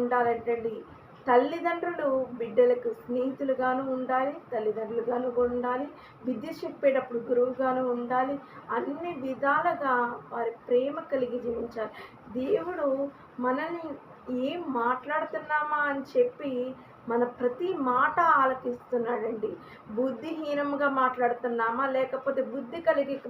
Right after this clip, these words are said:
మాట్లాడుతున్నామా అనేది మనల్ని మనము చూసుకోవాలండి. బుద్ధి కలిగి నీవు ఎప్పుడైతే మాట్లాడతావో, దేవుని యందు భయభక్తులు కలిగి నీవు ఎప్పుడైతే జీవించడమే కాదు, నీవు కలిగి ఉండి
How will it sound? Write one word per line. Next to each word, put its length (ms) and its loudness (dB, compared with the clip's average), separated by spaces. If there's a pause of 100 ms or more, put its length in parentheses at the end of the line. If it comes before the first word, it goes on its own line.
(100)
మాట్లాడుతున్నామా 840 0 (100)
అనేది 420 -2 (520)
మనల్ని 460 2
మనము 300 0 (380)
చూసుకోవాలండి. 880 2 (340)
బుద్ధి 340 0
కలిగి 360 4
నీవు 240 0
ఎప్పుడైతే 440 4 (220)
మాట్లాడతావో, 720 4 (220)
దేవుని 400 0
యందు 300 -2
భయభక్తులు 580 4
కలిగి 260 4
నీవు 200 4
ఎప్పుడైతే 400 4 (140)
జీవించడమే 720 -2 (160)
కాదు, 340 4 (640)
నీవు 360 0 (580)
కలిగి 340 0 (120)
ఉండి 320 -2